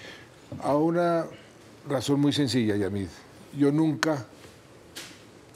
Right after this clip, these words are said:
he creído que gobernar es ir detrás de los aplausos.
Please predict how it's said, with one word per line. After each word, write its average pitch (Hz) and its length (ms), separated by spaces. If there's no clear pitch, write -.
he 131 100
creído 139 480
que 110 220
gobernar 107 560
es 127 460
ir 131 140
detrás 120 340
de 120 80
los 104 120
aplausos. - 680